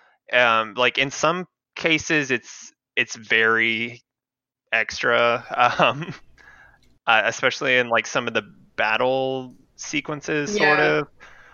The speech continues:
Speaker 1: But it's, it's, like, very m-, mixed media is, like, not the right term, but there will be, like, sequences where it seems like some parts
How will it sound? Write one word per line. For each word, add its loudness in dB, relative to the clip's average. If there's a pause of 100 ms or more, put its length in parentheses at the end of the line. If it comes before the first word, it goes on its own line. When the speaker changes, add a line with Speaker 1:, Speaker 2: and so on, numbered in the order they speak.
(140)
Speaker 1:
But 4
it's, 0
it's, 0
like, 2
very 2 (520)
m-, -12 (480)
mixed -10
media -2
is, -6
like, -4
not -6
the 0
right 0
term, -2
but -2
there 2
will -6
be, -2
like, -2
sequences -6 (100)
where 2 (300)
it -2
seems -4
like 2
some -2
parts 0